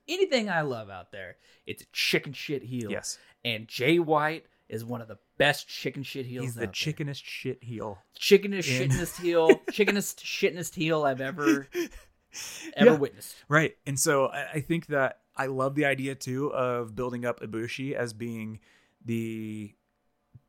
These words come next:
Speaker 2: you know, athletic powerhouse. And the only way that you can beat him is through cheating or other. And that still protects Ibushi,
Speaker 1: Mm-hmm.
Speaker 2: while at the same time making Jay White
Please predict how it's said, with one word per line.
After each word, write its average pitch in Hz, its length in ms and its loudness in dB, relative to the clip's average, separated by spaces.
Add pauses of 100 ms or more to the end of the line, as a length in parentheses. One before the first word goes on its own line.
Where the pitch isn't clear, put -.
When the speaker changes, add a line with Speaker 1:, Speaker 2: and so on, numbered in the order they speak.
Speaker 2:
you 117 160 0
know, 101 180 -2 (440)
athletic 123 460 -2
powerhouse. 139 680 -4 (380)
And 120 160 0
the 117 80 -2
only 123 160 -4
way 123 140 -4
that 123 100 -8
you 120 80 -10
can 107 160 -10
beat 120 160 -2
him 147 160 -2
is 107 260 -6
through 107 600 -6 (180)
cheating 143 560 -4
or 113 340 0
other. 131 340 -4
And 127 120 -4
that 113 140 -4
still 147 200 0
protects - 440 -6
Ibushi, 127 500 -4 (140)
Speaker 1:
Mm-hmm. 110 400 -14
Speaker 2:
while 123 200 2
at 117 100 -4
the 113 80 -10
same 117 280 -2
time 127 440 -4
making 107 420 -8
Jay 110 200 -6
White 107 300 -4